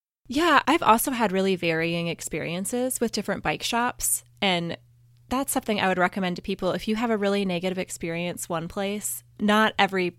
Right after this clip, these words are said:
place is like that, and that bike shops really do specialize in different things and have different areas of expertise, and don't be discouraged. You should be determined to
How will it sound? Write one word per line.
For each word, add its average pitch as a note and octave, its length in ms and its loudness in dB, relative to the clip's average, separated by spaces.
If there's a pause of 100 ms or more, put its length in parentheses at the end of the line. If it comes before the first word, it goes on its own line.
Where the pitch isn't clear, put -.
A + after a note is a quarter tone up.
place F3+ 320 0
is - 160 -6
like - 220 -4
that, - 260 -4 (140)
and F#3+ 200 2
that E3+ 280 4 (280)
bike G3 180 2
shops - 320 0
really F3+ 180 2
do E3+ 120 -2
specialize G3 640 -2
in A3 120 0
different A3 320 -4
things A3 580 0
and E3+ 540 -4 (540)
have E3+ 340 2
different F#3 260 -4
areas F3 320 -2
of G3 80 -6
expertise, F3+ 880 -4
and E3 520 -6 (420)
don't G3+ 240 4
be G3 100 2
discouraged. F3 640 -4
You F#3+ 80 -2
should F3 260 -2
be E3+ 120 -2
determined - 560 -8 (260)
to E3 360 -2